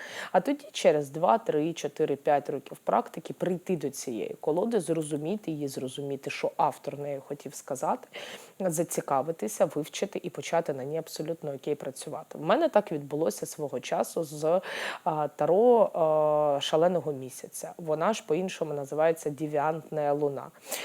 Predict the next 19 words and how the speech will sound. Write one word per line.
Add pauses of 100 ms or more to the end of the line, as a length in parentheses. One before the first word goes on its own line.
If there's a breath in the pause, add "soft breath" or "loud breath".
(100)
Це
дуже
дивна
колода,
вона
має,
ви
таку
в
мене
бачили
періодично,
вона
має
таке
дуже
химерне
зображення
лун.